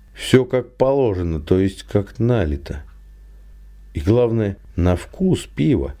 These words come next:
И градус есть, мозг шибает. Выпили они это дело. Помните сухой сок Юпи в девяностых, просто добавь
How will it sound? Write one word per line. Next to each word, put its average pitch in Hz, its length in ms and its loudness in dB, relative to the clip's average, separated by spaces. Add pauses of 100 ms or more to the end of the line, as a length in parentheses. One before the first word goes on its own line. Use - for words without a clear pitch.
(440)
И 80 100 0
градус 120 500 2
есть, 147 320 0
мозг 98 300 -2
шибает. 113 560 0 (600)
Выпили 92 360 2
они 104 220 2
это 101 220 -2
дело. 98 420 2 (340)
Помните 190 420 2
сухой 139 420 0
сок 156 400 -2
Юпи 107 420 0
в 85 120 0
девяностых, 98 680 0
просто - 340 0
добавь 98 400 2